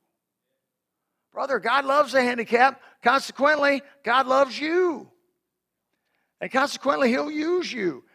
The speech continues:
I sure hate to see you miss out on being used of God because of some, some misunderstanding of where it's at. Think of Moses when you, when you get God to whisper in your ear. Think of Moses. Think of Moses.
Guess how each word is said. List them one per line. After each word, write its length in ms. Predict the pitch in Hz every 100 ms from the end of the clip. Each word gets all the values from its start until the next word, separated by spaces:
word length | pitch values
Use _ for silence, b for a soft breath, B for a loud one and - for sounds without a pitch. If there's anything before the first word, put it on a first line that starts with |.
| b
I 100 | -
sure 240 | 269 - 240
hate 200 | 233 233
to 100 | 196
see 400 | - 247 254 226 b b
you 160 | 202 240
miss 280 | 233 262 -
out 300 | - 247 285
on 260 | - 214 220
being 240 | 233 240
used 380 | 220 247 262 277
of 120 | 254
God 360 | 254 277 320 247
because 360 | 196 214 220
of 100 | 180
some, 340 | 165 233 233 185 b b b b
some 320 | - 226 214
misunderstanding 920 | 214 - 247 247 226 - 262 254 196
of 80 | 143
where 180 | 131 139
it's 140 | 156
at. 240 | 190 170 - _ _ _ _ _ _
Think 140 | 320 311
of 100 | 277
Moses 500 | 285 262 165 156 -
when 140 | 165
you, 180 | 156 131 - _ _
when 160 | - 196
you 60 |
get 200 | 202 233 160
God 260 | 202 196
to 60 | 165
whisper 380 | 185 196 - 175
in 80 |
your 120 | 160 175
ear. 160 | 165
Think 180 | 147 214
of 80 | 160
Moses. 580 | 151 131 - - - - _ _ _ _ _ _ _ _ _ _ _ _ _ _ _ _ _ _ _ -
Think 140 | 208
of 80 | 214
Moses. 480 | 196 160 127 117